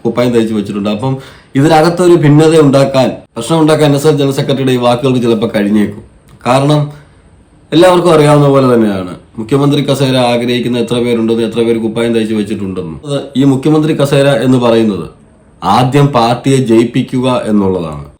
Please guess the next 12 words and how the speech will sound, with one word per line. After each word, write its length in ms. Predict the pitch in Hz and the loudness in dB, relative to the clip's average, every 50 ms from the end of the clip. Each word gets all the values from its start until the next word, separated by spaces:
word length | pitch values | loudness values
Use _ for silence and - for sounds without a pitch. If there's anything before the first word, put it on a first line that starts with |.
| _ - | _ -2
ചുമ്മാ 200 | 131 135 151 156 | 0 4 4 6
ഒരു 140 | 156 156 | 6 6
ഈസി 280 | 151 147 147 147 147 156 | 6 4 4 4 2 2
വാക്ക് 360 | 160 147 139 131 123 131 143 | 2 2 2 2 2 2 2
ഓവറിലൂടെ 360 | 139 139 139 139 139 139 135 | 2 2 4 2 2 2 2
ജയിച്ചു 300 | 127 123 120 120 120 - | 2 0 0 0 0 -2
പോകാമെന്ന് 600 | 135 127 123 123 120 123 127 127 127 120 120 123 | -2 0 0 0 0 0 0 0 0 0 0 2
ഏതെങ്കിലും 460 | 117 117 120 113 131 131 123 139 143 127 | 2 2 2 2 0 0 0 0 0 0
കോൺഗ്രസ്സുകാർക്ക് 720 | 120 117 110 113 113 113 - 117 113 110 110 110 120 107 | 0 0 0 0 -2 -2 0 0 2 2 2 0 -2 -4
ധാരണയുണ്ടെങ്കിൽ 880 | 107 107 101 107 113 117 120 117 107 98 95 98 101 98 104 113 117 113 - - - - | -4 -4 -4 -4 -4 -4 -4 -2 -4 -4 -4 -4 -6 -4 -4 -4 -6 -6 -10 -18 -16 -12
അതൊക്കെ 260 | 127 127 156 151 151 160 | -4 -2 -2 -2 -2 -2
തെറ്റാണ്. 640 | - - 139 143 - - 156 127 107 92 82 73 | -2 -2 -2 -2 0 0 0 0 0 -2 -4 -8